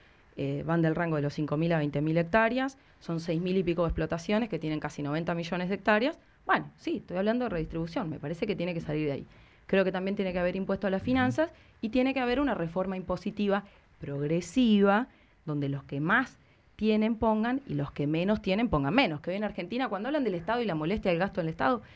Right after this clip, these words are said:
Speaker 1: ¿saben de qué se financia el Estado? Del impuesto a la pobreza, que es el iva, y del impuesto al trabajo, que es el más llamado impuesto a las ganancias en la cuarta categoría.
Speaker 2: No, el
Speaker 1: Son
Speaker 2: peor
Speaker 1: de los
Speaker 2: impuesto de la inflación
Speaker 1: principales
Speaker 2: para el, para el
Speaker 1: ingresos
Speaker 2: pobre.
Speaker 1: del Estado argentino,
Speaker 2: Mm.
Speaker 1: los pobres y los trabajadores. Bueno,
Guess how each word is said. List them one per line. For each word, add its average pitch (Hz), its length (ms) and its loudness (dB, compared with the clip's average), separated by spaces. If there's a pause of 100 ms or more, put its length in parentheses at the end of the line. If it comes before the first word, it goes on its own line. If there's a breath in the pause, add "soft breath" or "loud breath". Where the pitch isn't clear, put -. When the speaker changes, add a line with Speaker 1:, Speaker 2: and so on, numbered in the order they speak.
(160 loud breath)
Speaker 1:
¿saben 392 340 2
de 165 80 2
qué 208 100 0
se 196 140 -4
financia 165 380 -2
el 151 40 -2
Estado? 247 480 -2 (640 soft breath)
Del 165 120 0
impuesto 170 320 0
a - 20 4
la 180 100 2
pobreza, 196 380 0
que 180 80 -8
es - 100 -8
el 160 140 -2
iva, 220 280 -2 (600 soft breath)
y 180 100 2
del 165 100 4
impuesto 202 500 0 (100)
al 156 180 -2
trabajo, 180 600 0
que 175 100 -6
es 160 120 -6
el 156 80 0
más 196 300 -2
llamado 196 520 -2
impuesto 185 440 -2
a 175 40 0
las 156 120 -2
ganancias 170 400 -4
en 156 60 -2
la 151 100 -6
cuarta 165 320 -4
categoría. 139 480 -6
Speaker 2:
No, 123 140 -4
el 120 80 6
Speaker 1:
Son - 60 -6
Speaker 2:
peor 123 180 8
Speaker 1:
de 127 100 8
los 247 60 6
Speaker 2:
impuesto 151 280 4
de - 80 6
la 427 60 6
inflación 240 500 2
Speaker 1:
principales 320 420 0
Speaker 2:
para 208 180 -4
el, 185 120 -4
para 220 220 -2
el 214 80 4
Speaker 1:
ingresos 277 320 4
Speaker 2:
pobre. 240 160 0
Speaker 1:
del 190 120 0
Estado 262 320 0
argentino, 175 600 -4
Speaker 2:
Mm. 160 40 -4
Speaker 1:
los 185 140 4
pobres 330 400 2
y 214 60 4
los 202 160 -2
trabajadores. 160 500 -2
Bueno, 208 220 4